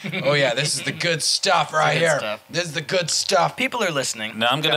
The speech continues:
Speaker 2: Yeah.
Speaker 3: I mean,
Speaker 2: No,
Speaker 3: I
Speaker 2: they got it.
Speaker 3: nosh on that dark chocolate and wind up, like, cleaning the bowl out of 'em, but that's, they're good, but you need, you need to straddle that line of going into bitterness with this beer.
Speaker 1: I like it bitter.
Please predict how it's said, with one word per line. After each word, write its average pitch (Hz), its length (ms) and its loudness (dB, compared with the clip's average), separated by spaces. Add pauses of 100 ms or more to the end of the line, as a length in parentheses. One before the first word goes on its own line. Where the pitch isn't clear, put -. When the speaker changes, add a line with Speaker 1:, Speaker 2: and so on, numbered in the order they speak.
Speaker 2:
Yeah. 127 80 -2
Speaker 3:
I 131 40 2
mean, 127 140 2
Speaker 2:
No, 113 80 2
Speaker 3:
I 117 120 2
Speaker 2:
they 156 140 0
got 143 220 2
it. 113 40 4
Speaker 3:
nosh 117 240 2
on 117 100 2
that 101 160 2
dark 101 240 2
chocolate 95 500 0
and 85 180 -8
wind 87 220 0
up, 82 120 -6
like, 80 180 -6
cleaning 92 260 -6
the 80 60 -4
bowl 87 240 2
out 78 140 2
of 80 120 -2
'em, 82 60 -12
but 78 100 -8
that's, 101 360 0 (800)
they're 107 140 0
good, 117 340 2
but 104 240 2
you 113 100 -2
need, 113 300 0
you 117 140 -4
need 110 280 -2
to 98 240 -2 (640)
straddle 104 480 2
that 92 180 2
line 90 280 2
of 82 160 -6
going 87 360 -2
into 87 200 -8
bitterness 82 720 -2 (340)
with 92 260 -4
this 85 260 0
beer. 76 320 -6 (300)
Speaker 1:
I - 60 -18
like - 200 -18
it - 100 -20
bitter. 95 280 -12